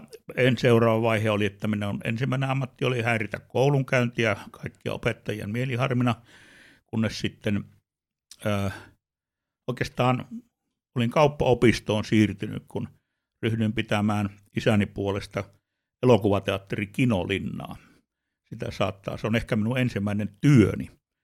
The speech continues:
Eli, eli olin kahdeksantoistavuotias, seitsemäntoistavuotiaana aloitin. Ja tuota,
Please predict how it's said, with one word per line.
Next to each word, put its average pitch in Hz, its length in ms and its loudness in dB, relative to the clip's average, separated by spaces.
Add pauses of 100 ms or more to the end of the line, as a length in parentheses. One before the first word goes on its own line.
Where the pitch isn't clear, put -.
(400)
Eli, 90 300 -8
eli 101 280 -4
olin 98 340 -2 (580)
kahdeksantoistavuotias, 101 1300 -4
seitsemäntoistavuotiaana 107 1300 -2
aloitin. 98 500 -10 (680)
Ja 110 200 -6
tuota, 98 520 -8